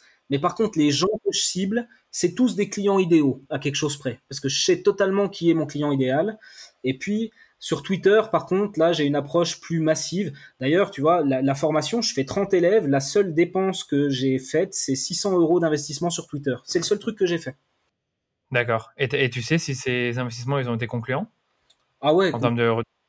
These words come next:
Speaker 2: euh, ouais.
Speaker 1: il y a, il y a à peu près, euh, entre un tiers et la moitié des élèves qui ne me connaissaient pas et qui ont vu la pub sur Twitter.
Speaker 2: C'est totalement dingue. Alors, pour ceux qui nous écoutent, c'est vrai que Twitter,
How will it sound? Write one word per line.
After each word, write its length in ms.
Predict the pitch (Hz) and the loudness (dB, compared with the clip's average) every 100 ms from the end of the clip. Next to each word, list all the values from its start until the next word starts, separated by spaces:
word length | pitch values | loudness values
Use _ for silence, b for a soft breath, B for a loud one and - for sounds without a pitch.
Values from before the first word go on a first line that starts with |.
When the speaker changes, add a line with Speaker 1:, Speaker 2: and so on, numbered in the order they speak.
| - | -20
Speaker 2:
euh, 500 | 110 110 110 - 143 | -16 -16 -18 -16 -14
ouais. 100 | 196 _ - _ | -14 _ -20 _
Speaker 1:
il 80 | 165 | -4
y 60 | 147 | 0
a, 100 | 151 | 2
il 80 | 160 | 4
y 60 | |
a 80 | 165 | 6
à 60 | 165 | 6
peu 140 | 180 | 2
près, 540 | 175 190 185 185 180 - | -2 0 2 2 0 -6
euh, 720 | 139 139 135 131 131 127 127 123 _ _ | -6 -2 0 -2 -2 -4 -6 -8 _ _
entre 280 | 143 139 185 | -4 -2 -2
un 80 | 175 | -2
tiers 280 | - 190 | 0 2
et 60 | 151 | 2
la 80 | 143 | 2
moitié 280 | 156 151 165 | 0 0 0
des 200 | 156 156 | 2 2
élèves 420 | 156 170 185 202 b b _ - | 2 2 0 -4 b b _ -16
qui 280 | - 165 | -6 -2
ne 120 | 160 151 | 0 0
me 160 | 147 | 0
connaissaient 560 | 143 202 196 190 - 170 | 2 2 2 0 -4 0
pas 220 | 190 202 | 2 2
et 40 | 190 | 0
qui 120 | 160 | -4
ont 60 | |
vu 120 | 147 165 | -2 0
la 100 | 151 | 0
pub 160 | 170 | -4
sur 160 | 160 143 | -10 -8
Twitter. 260 | 151 135 120 _ _ _ _ _ _ _ _ _ - | -10 -10 -12 _ _ _ _ _ _ _ _ _ -20
Speaker 2:
C'est 140 | - | -12
totalement 320 | 135 120 123 | -6 -4 0
dingue. 160 | 120 110 | 0 0
Alors, 320 | 135 131 - _ _ | 0 0 -2 _ _
pour 140 | 123 | -6
ceux 120 | 127 | -2
qui 100 | 135 | 0
nous 80 | 127 | 0
écoutent, 240 | 120 156 139 | -2 -4 -4
c'est 140 | 113 | -4
vrai 120 | 127 | -6
que 60 | 123 | -6
Twitter, 420 | - 135 143 143 | -6 0 4 4